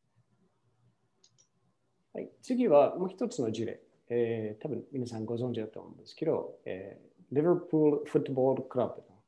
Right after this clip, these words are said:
ウェブサイトだったんですね。えー、で、これはもともと、えー、商品詳細ページ、このフットボールの、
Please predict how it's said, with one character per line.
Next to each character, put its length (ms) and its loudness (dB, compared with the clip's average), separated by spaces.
ウ 80 -2
ェ 60 -6
ブ 80 -12
サ 160 -12
イ 80 -16
ト 80 -18
だ 80 -14
っ 80 -18
た 80 -18
ん 20 -20
で 120 -20
す 160 -20
ね。 100 -20
え 300 0
ー、 60 -4
で、 120 10
こ 180 -2
れ 80 8
は 240 6
も 120 2
と 80 2
も 80 4
と、 220 2
え 460 4
ー、 20 -4
商 220 0
品 140 4
詳 380 -2
細 340 4
ペ 300 2
ー 40 -14
ジ、 140 -14
こ 100 -6
の 200 -6
フ 100 4
ッ 60 2
ト 100 -6
ボ 160 6
ー 80 0
ル 60 -6
の、 380 -4